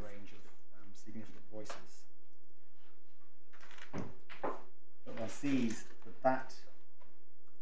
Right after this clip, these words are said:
that part of the guidance, uh, applies to all matters of political or industrial controversy.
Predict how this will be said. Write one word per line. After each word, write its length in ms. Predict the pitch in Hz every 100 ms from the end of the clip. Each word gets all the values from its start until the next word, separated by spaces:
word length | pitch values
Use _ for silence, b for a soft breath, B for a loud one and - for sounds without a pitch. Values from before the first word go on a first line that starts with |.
| - -
that 240 | 131 -
part 160 | 123 113
of 60 | 104
the 40 |
guidance, 600 | 110 107 107 - - - - - - - - - - - - - - - - - - - -
uh, 60 | - -
applies 600 | - 117 107 101 98 - - - 113
to 260 | 101 101 - - - -
all 240 | 123 120 110
matters 300 | 98 - -
of 160 | -
political 260 | - - 95
or 40 | 95
industrial 320 | 92 - - -
controversy. 540 | 110 - - - -